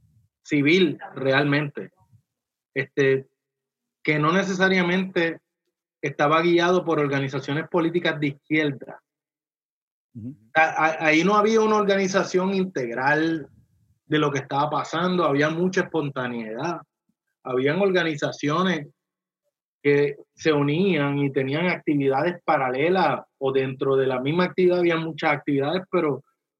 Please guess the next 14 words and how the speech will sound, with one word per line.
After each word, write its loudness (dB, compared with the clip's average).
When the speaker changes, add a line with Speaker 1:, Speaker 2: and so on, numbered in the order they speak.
Speaker 1:
eso -4
fue 2
algo 2
bien 2
espontáneo, 0
y 0
la 0
cuestión -4
del 4
desafío 0
frontal, 0
de 0
no 0
importar 2